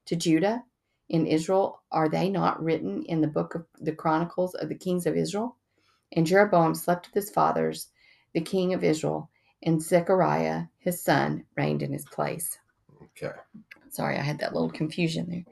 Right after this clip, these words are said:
Speaker 2: No, no,
Speaker 1: <laughs>
Speaker 2: it's, it's, it's a little confusing the way it's written in our E S V, um, but they're trying to be a little more strict with the words, but we'll talk about why it says what it says. So Jeroboam the second has come to the throne. We've already talked about this because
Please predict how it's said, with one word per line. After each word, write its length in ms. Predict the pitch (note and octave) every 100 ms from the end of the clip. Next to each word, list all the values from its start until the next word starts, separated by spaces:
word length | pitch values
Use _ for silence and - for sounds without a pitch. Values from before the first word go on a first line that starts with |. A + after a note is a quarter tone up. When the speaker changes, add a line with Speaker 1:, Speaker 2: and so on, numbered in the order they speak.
| -
Speaker 2:
No, 200 | C3 C#3+
no, 280 | A#2+ B2+ F#2
Speaker 1:
<laughs> 0 |
Speaker 2:
it's, 500 | F#2 G3 - - -
it's, 260 | G#2+ G2 B2+
it's 240 | A#2+ -
a 40 |
little 300 | G#2 A2+ B2+
confusing 560 | A2+ A2+ A2 A2+ A2 A2
the 80 | G2+
way 120 | G2
it's 160 | F#2+ G2+
written 220 | F2+ E2+
in 160 | E2+
our 280 | D#2+ D#2+ D#2
E 140 | - D#2
S 160 | -
V, 380 | - E3 D2 D2 -
um, 260 | D#2 D2 C#2+
but 100 | -
they're 140 | D2+
trying 260 | - C#2 C#2
to 60 |
be 180 | C2 -
a 60 | B1+
little 300 | F#2+ A#2 A#2+
more 200 | G2+ F2
strict 380 | - G#2 - -
with 120 | -
the 80 | F2
words, 420 | F#2 F2 E2+ -
but 100 | F2
we'll 140 | F2 G2
talk 280 | - -
about 280 | D#2 - -
why 140 | - -
it 140 | -
says 540 | - - - - - - _ - - - -
what 160 | F#2+
it 120 | D#2+
says. 580 | - F2 D#2 - - - _ - - -
So 560 | - D3 A2 G2+ A2+ - - G#2+
Jeroboam 540 | C3 D3 A2+ A#2+ A2+
the 60 | G#2
second 400 | E3+ D#3 A#2 A2
has 140 | G2+
come 200 | - A#2+
to 80 | G#2
the 40 |
throne. 320 | F#2+ B2+ G2+ G#2+
We've 140 | A#2+
already 200 | C3+ A2
talked 260 | - A#2+ A2+
about 240 | F#2+ F#2
this 160 | F#2+ -
because 720 | G2 - G#2+ G2 F#2+ -